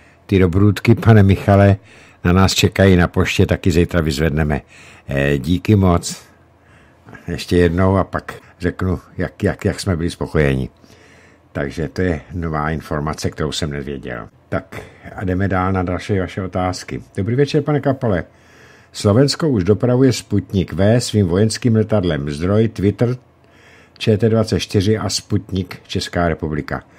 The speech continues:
Ano, píše Jan od Olomouce. Eh, já jsem to taky četl a jsem zvědavý, protože jsem se dočetl, že jak prezident Miloš Zeman, tak premiér Andrej Babiš už jednali,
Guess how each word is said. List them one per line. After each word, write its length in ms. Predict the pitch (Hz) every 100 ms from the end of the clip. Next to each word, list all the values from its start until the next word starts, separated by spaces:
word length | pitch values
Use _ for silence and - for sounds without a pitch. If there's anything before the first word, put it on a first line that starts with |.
| - - - - - _
Ano, 720 | - 85 87 98 110 127 151 175 _ -
píše 280 | 95 90 98
Jan 320 | 95 87 92 - 98
od 100 | 95
Olomouce. 920 | 90 90 98 104 107 107 123 131 175 - _ _ _ _ _ _ _ _ -
Eh, 360 | 80 78 76 78
já 160 | 90
jsem 160 | 87 131
to 100 | 117
taky 260 | 98 - 107
četl 680 | - 110 - 120 127 143 - _ - - _ _ -
a 360 | 98 92 90 - - -
jsem 280 | - 117 107
zvědavý, 600 | 95 95 101 101 107 123
protože 460 | 113 107 113 107
jsem 200 | 107 123
se 180 | 117 127
dočetl, 540 | 107 101 117 107 123 127 - - - - -
že 160 | 95 101
jak 280 | 104 104 -
prezident 540 | - 107 107 117 113
Miloš 280 | 123 117 104
Zeman, 320 | 101 98 110
tak 180 | 110 104
premiér 420 | - 104 107 110
Andrej 320 | 101 110 110
Babiš 460 | 104 92 85 107 -
už 240 | - 110
jednali, 480 | 107 95 101 104 117